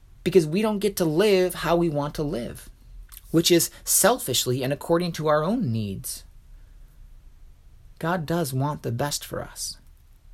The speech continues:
He wants to give us his love, his mercy, his forgiveness, his salvation, all because of his grace. Grace that is undeserved,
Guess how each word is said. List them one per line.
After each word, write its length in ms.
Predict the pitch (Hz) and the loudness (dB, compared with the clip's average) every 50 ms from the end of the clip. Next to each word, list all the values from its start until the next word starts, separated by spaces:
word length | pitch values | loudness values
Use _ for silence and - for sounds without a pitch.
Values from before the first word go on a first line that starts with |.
| - - - - - - - | -20 -20 -20 -20 -20 -20 -16
He 140 | - - 135 | -6 -4 -2
wants 240 | 139 156 160 160 - | -2 -2 -2 -4 -4
to 80 | - 135 | -4 -2
give 180 | 131 156 165 | -2 -2 -2
us 200 | 151 113 - - | -2 -6 -6 -6
his 140 | 123 117 117 | -8 -8 -6
love, 420 | 113 113 135 156 135 104 98 113 - - - - - _ _ - - - - _ - - - - - | -4 -4 -4 -4 -4 -6 -6 -10 -14 -20 -20 -20 -20 _ _ -20 -20 -20 -20 _ -20 -20 -20 -18 -8
his 180 | - 147 127 | -6 -4 -2
mercy, 420 | 127 123 139 165 - - - 123 117 | -2 -2 -2 -4 -6 -10 -10 -8 -8
his 220 | 110 120 127 - | -6 -6 -4 -4
forgiveness, 680 | - - 135 120 113 120 143 156 151 117 98 - - - | -4 -4 -2 -2 0 0 0 0 -2 -4 -4 -4 -6 -4
his 140 | - 127 - | -4 -4 -4
salvation, 760 | - 123 120 120 113 110 120 143 170 165 - - 110 113 - - - - - _ _ _ - _ - - _ _ - - - - - - | -4 -4 -4 -4 -4 -4 -4 -4 -4 -6 -8 -10 -10 -12 -14 -16 -18 -20 -20 _ _ _ -20 _ -20 -20 _ _ -20 -20 -20 -20 -20 -14
all 140 | 208 151 175 | -8 -8 -4
because 320 | 190 190 180 - 180 160 165 | -4 -2 -2 -2 -2 -2 -2
of 120 | 151 135 | -4 -2
his 180 | 143 131 135 - | -2 -2 -2 -2
grace. 640 | - 113 107 131 156 143 131 - - - - - - _ _ - - _ - - - - - - _ - - - _ - - - | -4 -4 -4 -4 -6 -6 -10 -12 -12 -14 -14 -16 -18 _ _ -20 -20 _ -20 -20 -20 -20 -20 -20 _ -20 -20 -20 _ -20 -10 -6
Grace 400 | 127 135 131 151 170 165 139 - | -2 0 2 2 2 2 0 -2
that 180 | - - 139 139 | -2 -2 0 0
is 160 | 131 120 - - - | 0 -2 -4 -6 -4
undeserved, 1000 | 131 139 151 156 147 139 135 135 127 117 120 127 123 110 107 - - - - - | -2 -2 0 0 -2 0 0 0 0 0 -2 -4 -4 -4 -6 -8 -12 -16 -20 -20